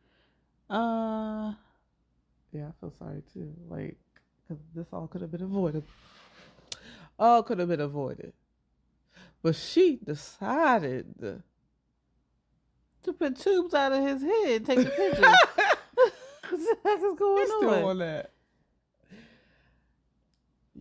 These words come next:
Speaker 1: Mm.
Speaker 2: That was terrible, though. I agree.
Speaker 1: And she could have probably, well, maybe, 'cause, like, some people, I mean, she was a pretty young woman.
Speaker 2: Yeah.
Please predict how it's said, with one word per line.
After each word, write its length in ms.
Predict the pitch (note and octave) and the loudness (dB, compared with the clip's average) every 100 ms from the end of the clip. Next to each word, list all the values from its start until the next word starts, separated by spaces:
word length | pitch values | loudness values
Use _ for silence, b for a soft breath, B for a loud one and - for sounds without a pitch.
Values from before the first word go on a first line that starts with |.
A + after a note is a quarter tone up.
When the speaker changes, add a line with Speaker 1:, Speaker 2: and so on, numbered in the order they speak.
| - _ - | -20 _ -10
Speaker 1:
Mm. 480 | A3 D#3 D#3 D#3 | -8 -6 -8 -8
Speaker 2:
That 160 | D#3 G3+ | -8 -8
was 120 | F#3 - | -10 -10
terrible, 480 | E3 D#3+ D3 - - | -10 -8 -10 -14 -18
though. 920 | - - _ _ _ _ _ _ - | -20 -20 _ _ _ _ _ _ -16
I 100 | D#3 | -14
agree. 360 | D3 D3 D3 C#3 D#3+ _ _ _ _ _ _ _ _ - - | -12 -12 -12 -14 -20 _ _ _ _ _ _ _ _ -20 -6
Speaker 1:
And 120 | G#3 A3+ | -4 -2
she 140 | D#4+ | -4
could 220 | D4+ D#4+ | 0 2
have 240 | D4 A3+ - | 2 0 -6
probably, 600 | A3 G3+ G#3 G#3+ G#3+ G#3+ b b b - | 0 0 0 -4 -10 -12 b b b -6
well, 120 | F3+ | -2
maybe, 380 | F3+ F#3 F#3+ F#3 | -2 0 -2 -4
'cause, 240 | F3+ F3+ | -6 -6
like, 240 | F3 C3+ - | -6 -8 -8
some 180 | - A#4 | -8 -4
people, 520 | - C#4+ G#3+ G3 F#3 b b b | -4 -2 -2 -2 -4 b b b
I 60 | A#3+ | -6
mean, 100 | C#4 | -2
she 140 | G#4 | 2
was 160 | G#4 G#3+ | 2 2
a 40 | |
pretty 280 | G#3 E4 C#4 | -2 -4 -2
young 280 | A#3+ G#3+ G#3+ | 0 0 0
woman. 420 | D#4+ E4 C4+ D#4+ - | 0 0 -2 -6 -8
Speaker 2:
Yeah. 460 | E3+ E3+ A#3+ F#3 | -14 -12 -10 -10